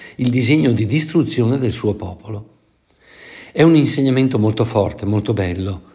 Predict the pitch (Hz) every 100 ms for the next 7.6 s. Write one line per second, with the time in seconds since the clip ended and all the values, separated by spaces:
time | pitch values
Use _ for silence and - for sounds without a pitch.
0 | _ _ _ - 120 107 90 - 143 120
1 | 113 110 110 98 90 90 - 104 135 139
2 | 101 95 110 139 147 113 117 110 113 135
3 | 104 - 107 110 - 120 120 98 98 -
4 | _ _ - - - - 120 120 113 -
5 | 135 120 113 107 98 95 - - - -
6 | 104 156 165 131 117 117 127 135 120 110
7 | 104 98 95 - 104 -